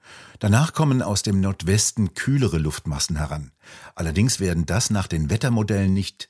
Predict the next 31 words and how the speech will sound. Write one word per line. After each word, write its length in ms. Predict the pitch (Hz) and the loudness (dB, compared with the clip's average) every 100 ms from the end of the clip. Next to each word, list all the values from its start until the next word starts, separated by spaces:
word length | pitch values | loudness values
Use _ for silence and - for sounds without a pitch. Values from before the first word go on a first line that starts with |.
| - | -6
richtig 540 | 87 98 - 92 - | 0 0 0 -6 -6
kalte 340 | - 87 90 101 | -2 -2 0 0
Luftmassen 520 | 117 - 85 78 87 | 0 -2 -4 -2 -2
sein. 200 | 80 80 - - - | -2 -4 -8 -14 -8
Ein 120 | 87 | -4
richtiger 380 | 143 - 127 107 | -2 -2 -2 -2
Kälteeinbruch 760 | 98 117 120 101 101 85 98 - - - | 0 0 -2 0 0 0 -4 -6 -18 -6
deutet 380 | 90 90 98 - | -2 -2 -2 -2
sich 220 | 90 - | -4 -2
noch 220 | 98 - | -2 0
nicht 380 | 104 107 - - | 2 2 -2 -10
an. 220 | 76 67 _ _ - - | -12 -14 _ _ -18 -8
Das 160 | 107 - | -2 0
Wetter 180 | 127 117 | 2 4
hilft 360 | 113 165 - | 2 2 -2
also 340 | 87 85 80 78 | -4 -2 -2 -2
im 280 | - 90 - | 0 0 0
Augenblick. 580 | 80 80 80 73 80 - - | -2 -2 -2 -4 -6 -8 -14
Es 160 | - 110 | -8 -2
muss 180 | 98 80 | -2 0
noch 140 | 87 | 0
nicht 260 | 85 80 - | 0 -2 -6
richtig 340 | 78 - - | -8 -6 -6
geheizt 540 | 92 87 101 104 - 80 | -4 -2 -2 0 -2 -4
werden. 340 | 73 65 - _ _ _ _ _ _ _ - - | -8 -10 -18 _ _ _ _ _ _ _ -20 -8
Hatten 260 | 82 92 | -4 0
sich 360 | 82 80 - - | 0 0 -4 -4
bisher 480 | 85 - 110 104 82 | 0 2 4 4 2
Industriestaaten 840 | 95 87 - 107 - 98 87 92 | 2 2 2 2 2 0 0 0
wie 80 | 85 | 0
Deutschland 500 | 85 92 - 90 | 0 0 0 -4